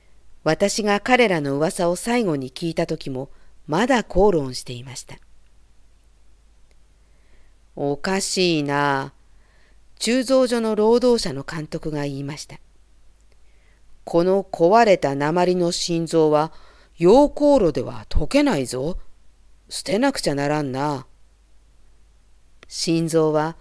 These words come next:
ゴミために捨てられました。そこには死んだツバメも横たわっていたのです。神様が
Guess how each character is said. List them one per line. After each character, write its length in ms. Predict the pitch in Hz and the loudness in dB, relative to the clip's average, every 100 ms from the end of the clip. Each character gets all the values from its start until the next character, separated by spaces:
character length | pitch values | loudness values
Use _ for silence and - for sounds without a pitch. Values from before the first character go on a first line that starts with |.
| - - - - | -18 -20 -18 -2
ゴ 140 | 160 | 0
ミ 140 | 190 | 2
た 140 | 208 220 | 0 0
め 100 | 214 | 0
に 140 | 202 | -2
捨 80 | 196 | -2
て 120 | 202 | 0
ら 100 | 190 | 2
れ 100 | 180 | 0
ま 140 | 165 165 | -4 -8
し 80 | |
た。 160 | - - - - - _ - - - - - - | -12 -18 -20 -20 -20 _ -20 -20 -20 -20 -20 -20
そ 200 | - - | -8 -6
こ 140 | 165 196 | -2 0
に 160 | 190 | 0
は 200 | 165 139 - - - - | -2 -6 -10 -20 -20 -20
死 340 | - - 190 214 | -12 -6 -2 0
ん 100 | 226 | 0
だ 140 | 226 | -2
ツ 220 | - - 160 | -2 -6 -2
バ 120 | 214 | -2
メ 140 | 233 | -2
も 140 | 226 220 | -2 -2
横 260 | 196 226 | -2 -4
た 120 | - 220 | -4 -6
わ 100 | 226 | -8
っ 40 | |
て 140 | - | -10
い 80 | 127 | -12
た 120 | - | -12
の 120 | 123 127 | -16 -16
で 140 | 120 | -18
す。 180 | - - - _ _ - _ - - _ _ - _ _ _ - _ - - _ - - - _ - _ _ _ _ _ - - _ | -20 -20 -20 _ _ -20 _ -20 -20 _ _ -20 _ _ _ -20 _ -20 -20 _ -20 -20 -20 _ -20 _ _ _ _ _ -20 -20 _
神 280 | 233 262 269 | -2 0 0
様 320 | 190 147 139 | -4 -6 -8
が 260 | 135 135 | -8 -10